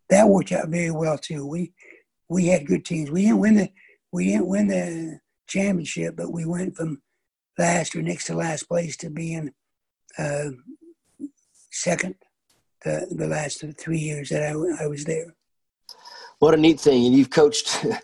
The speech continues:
Speaker 2: <laughs> such a variety, not only track and field, but also in, uh, in wrestling as well. Um, you know, I, one thing that's always amazed me, and I started working, uh, my first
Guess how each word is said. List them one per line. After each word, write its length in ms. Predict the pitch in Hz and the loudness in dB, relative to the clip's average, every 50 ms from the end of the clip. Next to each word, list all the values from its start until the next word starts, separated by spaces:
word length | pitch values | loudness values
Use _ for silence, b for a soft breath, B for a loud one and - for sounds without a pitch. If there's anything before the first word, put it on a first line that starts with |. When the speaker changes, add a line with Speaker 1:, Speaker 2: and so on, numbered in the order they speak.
| - | -12
Speaker 2:
<laughs> 280 | - - - - - - | -18 -20 -20 -20 -8 0
such 220 | - 175 175 - | 2 2 4 4
a 40 | 185 | 4
variety, 600 | 147 156 151 143 139 131 123 113 113 107 92 - _ _ - 92 107 107 | 6 6 8 8 8 6 4 2 -2 -6 -10 -16 _ _ -20 -20 -18 -12
not 240 | 120 117 131 135 143 | -6 -4 0 0 0
only 180 | 143 131 127 117 | 0 0 -2 -2
track 260 | - 143 139 131 123 | 0 2 2 2 0
and 100 | 117 - | -4 -4
field, 240 | - 143 135 120 110 | -2 0 0 0 0
but 120 | 120 117 | 0 0
also 440 | 120 - - - - 143 127 113 - B B B B B B B B B B | 0 0 -2 0 0 0 0 -2 -4 B B B B B B B B B B
in, 320 | - 117 240 240 113 113 | -2 -2 -2 -2 -2 -4
uh, 260 | 117 110 110 107 - - _ _ _ _ _ _ _ _ _ _ _ _ _ _ _ _ _ _ _ _ - | -4 -4 -4 -6 -8 -10 _ _ _ _ _ _ _ _ _ _ _ _ _ _ _ _ _ _ _ _ -8
in 160 | 127 120 110 | -6 -4 -2
wrestling 440 | 110 117 101 - - - 107 104 101 | -2 -2 -2 -2 -2 -4 -4 -4 -6
as 180 | 98 92 - - | -8 -10 -6 -4
well. 400 | 107 110 107 104 98 90 - _ _ _ _ _ _ _ _ _ - | -2 0 0 -2 -2 -6 -8 _ _ _ _ _ _ _ _ _ 2
Um, 540 | 120 135 135 131 131 127 120 117 110 - _ _ _ _ _ 220 - _ _ _ _ - - 160 151 - _ _ _ _ _ _ | 4 6 6 6 4 2 0 -4 -6 -10 _ _ _ _ _ -20 -20 _ _ _ _ -20 -20 -20 -20 -20 _ _ _ _ _ _
you 120 | - 156 165 | 0 2 4
know, 200 | 170 170 180 175 | 6 6 6 6
I, 180 | - 160 170 | 6 6 4
one 280 | 143 131 151 175 202 185 | 4 2 2 0 2 2
thing 160 | 185 208 185 | 4 4 4
that's 160 | 165 147 113 | 4 2 2
always 380 | - 139 147 160 185 185 156 175 | 2 2 4 4 4 2 2 0
amazed 360 | 165 156 147 151 143 135 123 | 2 4 4 4 2 0 -4
me, 140 | 113 107 107 110 | -8 -8 -6 -4
and 80 | 120 | -2
I 120 | 131 151 - | -2 -2 -4
started 320 | - - 190 170 147 135 | -4 -4 -2 0 0 0
working, 520 | 120 127 147 151 - 139 127 120 117 110 - - | 2 0 -2 -2 -2 -4 -8 -8 -10 -10 -8 -6
uh, 120 | 120 117 | -6 -6
my 140 | 117 127 131 | -6 -8 -10
first 420 | - - 147 156 139 - - _ | -8 -8 -8 -8 -8 -10 -14 _